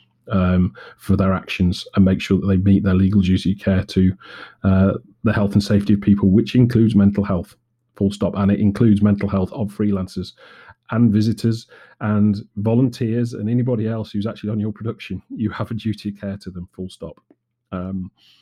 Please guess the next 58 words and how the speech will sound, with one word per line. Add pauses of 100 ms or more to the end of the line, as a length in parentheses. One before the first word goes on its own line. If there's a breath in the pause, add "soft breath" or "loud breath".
(280 soft breath)
under
the
Health
and
Safety
at
Work
Act. (220)
And
you
have
to
risk
assess
it (200)
as
well. (180)
So, (500 loud breath)
um,
a
lot
of
them
are
in, (180)
well,
most
of
the
productions
<laughs>
are
in
breach
of
the
law. (220 loud breath)
The
problem
is
nobody's
taken
into
account
for
any
injury
that's, (160)
that's, (300)
uh,
that's
caused. (460)
And,
and
people
with, (380 soft breath)
you
know,